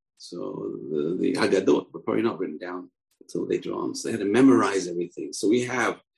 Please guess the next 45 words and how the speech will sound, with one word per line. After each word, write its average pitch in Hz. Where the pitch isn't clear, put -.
today, 135
what 139
do 147
we 135
memorize? 139
We 127
memorize 147
the 113
order 151
of 123
the 127
Seder, 139
which 139
is 131
something 151
which 135
was -
done 127
for -
thousands 139
of -
years, 156
just 175
to 151
make 139
sure 123
nothing 117
was 92
left 104
out. 73
So -
we -
sing -
it. -
We -
sing 120
it, -
'cause -
singing 151
is 113
part 123
of -
the 107
memorization 98
process. -